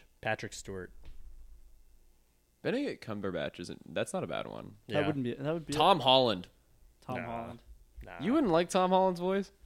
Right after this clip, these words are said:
Speaker 1: No. It's not as
Speaker 2: S-, dude, you do not know how to not make noise.
Speaker 1: It's not
Speaker 3: You're
Speaker 1: as,
Speaker 3: correct.
Speaker 1: I guess, confident as someone in comparison to someone like Patrick Stewart, you know?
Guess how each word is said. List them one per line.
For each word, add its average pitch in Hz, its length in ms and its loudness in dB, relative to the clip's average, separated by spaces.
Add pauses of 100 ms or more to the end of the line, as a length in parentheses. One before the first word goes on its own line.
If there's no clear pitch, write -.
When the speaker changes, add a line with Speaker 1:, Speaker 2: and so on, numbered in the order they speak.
(220)
Speaker 1:
No. 127 360 0 (680)
It's - 180 -4
not 160 260 6
as 147 320 4 (560)
Speaker 2:
S-, - 280 -4 (320)
dude, 117 260 4
you 120 100 4
do 135 100 2
not 101 280 4
know 107 120 4
how 104 120 2
to 92 80 0
not 92 300 -2
make 90 200 -6
noise. 87 400 -6 (300)
Speaker 1:
It's 135 160 -6
not 160 180 6
Speaker 3:
You're 180 100 8
Speaker 1:
as, 147 60 0
Speaker 3:
correct. 127 500 -4
Speaker 1:
I 135 100 -2
guess, 139 340 2 (100)
confident 113 600 -2 (800)
as 120 240 0
someone 117 440 -2 (100)
in 127 220 -2
comparison 117 500 -4
to 110 100 -12
someone 107 360 -8
like 90 300 -12 (240)
Patrick - 320 -6
Stewart, 98 300 -10
you 101 100 -8
know? 104 160 -6